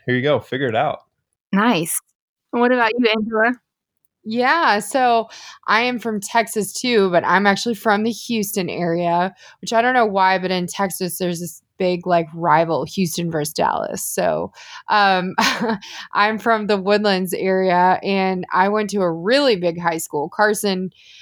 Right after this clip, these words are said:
Speaker 3: went to a small little private school, but my, I went to school with, like, three thousand kids.
Speaker 2: Wow.
Speaker 3: So, um, grew up, like, doing cheerleading and played basketball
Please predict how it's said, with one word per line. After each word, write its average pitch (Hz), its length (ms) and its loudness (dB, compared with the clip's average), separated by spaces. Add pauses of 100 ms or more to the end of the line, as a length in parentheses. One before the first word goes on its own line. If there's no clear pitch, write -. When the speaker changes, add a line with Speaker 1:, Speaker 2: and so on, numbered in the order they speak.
(100)
Speaker 3:
went 220 180 2
to 214 80 4
a 196 60 4
small 196 460 2
little 180 520 2
private 220 360 0
school, 196 260 -2
but 175 220 2
my, 190 520 0 (540)
I 202 180 4
went 202 200 0
to 185 100 -6
school 190 220 -6
with, 180 140 0
like, 170 240 0 (140)
three 202 360 -2
thousand 175 540 2
kids. 175 480 -6
Speaker 2:
Wow. 185 420 -2 (400)
Speaker 3:
So, 208 60 4
um, 190 280 4
grew 247 200 2
up, 240 140 -2
like, 190 260 2
doing 202 260 -2
cheerleading 233 800 0
and 180 260 -2
played 196 280 0
basketball 185 960 2